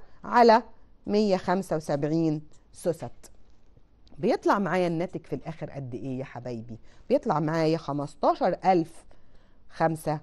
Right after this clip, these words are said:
وسبعين جنيه. دي جملة أسنان الخامات كلها.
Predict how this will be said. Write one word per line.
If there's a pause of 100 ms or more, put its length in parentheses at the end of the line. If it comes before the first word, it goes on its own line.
(100)
وسبعين
جنيه. (300)
دي
جملة
أسنان
الخامات
كلها.